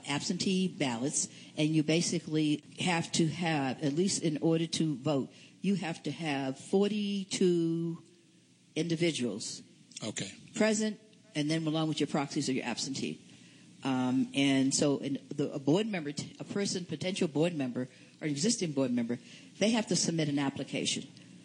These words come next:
Speaker 1: uh, which is a four-page application about who they are, why they want to serve on the board, what, what do they have to offer to the community, what do they have to, skills do they have to offer to the board, um, you know, what, you know, do, what education you have, what training you have,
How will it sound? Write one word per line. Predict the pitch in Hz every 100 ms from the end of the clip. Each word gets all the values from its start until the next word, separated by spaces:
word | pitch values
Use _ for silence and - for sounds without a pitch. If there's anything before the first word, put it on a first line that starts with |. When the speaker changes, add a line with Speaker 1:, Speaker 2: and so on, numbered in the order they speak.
| -
Speaker 1:
uh, | 139 131 127
which | 127 143
is | 143 117
a |
four-page | - 175 190 - 175 156
application | 123 117 - 156 - 143 131 135 127 - - -
about | 139 131 131 - -
who | 247 247
they | 220 208 160
are, | 143 139 139 - - - -
why | 135 160
they | 196 208
want | 196 190
to | 175
serve | 175 160 160
on | 151
the | 151
board, | 131 127 123 127 131 - - -
what, | 131 170 214 - - -
what | 170 202 -
do | 196
they | 185 175
have | 175 156 -
to | 160
offer | 151 151 143
to | -
the | 151
community, | - 139 127 123 127
what | 139 147
do | 170
they |
have | 156 156 -
to, | 151
skills | - 165 156
do | 151
they | 151
have | 147 143
to | -
offer | 131 131 151
to | 170
the | 160
board, | 143 135 113 107 - - - -
um, | 147 139 135 139
you | 175
know, | 127
what, | 131 180 -
you | 170
know, | 123
do, | 151 -
what | 131 151
education | 165 160 196 214 220
you | 196
have, | 185 165 147
what | -
training | - 175 180 170
you | 170
have, | 156 151 147